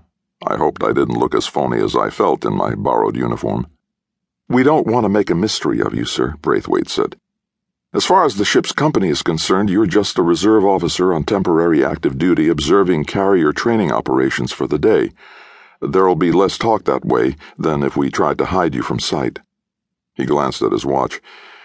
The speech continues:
"We should have some advanced jet trainers coming in shortly. As soon as we finish chow, we'll go topside and watch them practice landings to make it look good. I hope you don't mind a little noise." He grinned. I didn't get the significance of the grin just then,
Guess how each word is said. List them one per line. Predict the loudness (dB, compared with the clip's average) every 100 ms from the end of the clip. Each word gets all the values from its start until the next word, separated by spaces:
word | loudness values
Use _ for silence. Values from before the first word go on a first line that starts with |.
| -20 -20 -16 -4
"We | 0 2
should | 4 4
have | 4 0
some | 0 0
advanced | 0 0 0 -2 -2
jet | 2 2
trainers | 2 0 2 2 0
coming | -2 -2 0
in | 0
shortly. | 0 0 2 -2 -4 -20 -20 -20 -20 -20 _
As | -6 0
soon | 0
as | 0
we | 0 -2
finish | 0 0 -2 -6
chow, | -4 -2 0 -2 -4 -20 -10
we'll | -2 0 0
go | 2 0
topside | 2 0 0 0 2 2
and | 2
watch | 2 0 0
them | -4
practice | 0 0 0 -4 0
landings | 0 2 -2 -2
to | -2
make | 0
it | 0
look | 0 0
good. | -2 -6 -6 _ _ _ _ _ _ _
I | -2 2
hope | 2 2
you |
don't | 2 2
mind | 2 2 2
a |
little | 2 2 2
noise." | 0 0 -2 -4 -8 _ _ _ _ -6
He | -4
grinned. | 0 0 0 -2 -6 _ _ _ _ _ _ _ _
I | 0 0
didn't | 2 0 0 2
get | 0 0
the | -2
significance | -2 -2 0 0 -2 -2 -2
of | -2
the |
grin | -2 -2 -2
just | -2 -4 -4
then, | -6 -4 -6